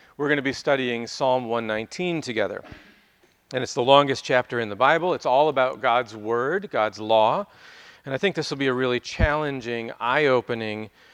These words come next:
and helpful study for us this year. So as I thought about New Year's and what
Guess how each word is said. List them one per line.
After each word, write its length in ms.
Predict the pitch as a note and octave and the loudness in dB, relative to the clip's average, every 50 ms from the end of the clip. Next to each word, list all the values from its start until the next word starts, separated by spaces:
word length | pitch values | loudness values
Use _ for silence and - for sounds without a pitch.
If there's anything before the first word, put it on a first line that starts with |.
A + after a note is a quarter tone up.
| - - - _ _ _ | -20 -20 -20 _ _ _
and 140 | - A2+ G2 | -10 -10 -10
helpful 500 | - - E3+ G#3 - - - - A#2+ G#2 | -4 2 2 2 2 2 -2 -2 -2 -2
study 380 | - - - C3+ A2 G#2 G#2 G2+ | -2 -2 0 0 2 2 0 -6
for 240 | - B2 A2 G#2 G2+ | -4 -2 0 0 0
us 140 | F#2+ - | -2 -2
this 200 | - A#2+ G2 - | -6 -8 -8 -6
year. 280 | - A2 G2 G2 C#3+ E3 _ _ - - - - - _ | -6 -4 -4 -4 -6 -8 _ _ -20 -20 -20 -20 -20 _
So 200 | - - E3+ D#3+ | -2 2 4 4
as 180 | D3+ D3+ C#3 C3 | 4 4 2 0
I 60 | C#3 | 0
thought 240 | C#3 - F3+ A3 A#3 | 4 6 6 6 6
about 240 | G3+ D#3 D3 D3 C#3+ | 6 6 4 4 4
New 100 | C3+ B2+ | 0 -2
Year's 540 | A2+ G2 G2 G#2+ C#3 F#3 F3+ - - - - _ _ _ _ _ - | -2 -2 -2 -2 -2 -4 -6 -10 -16 -18 -18 _ _ _ _ _ -6
and 300 | C#3 C3+ B2+ B2 A#2+ A#2 | -2 -2 0 0 0 2
what 240 | A#2+ A#2+ B2 - | 2 2 2 2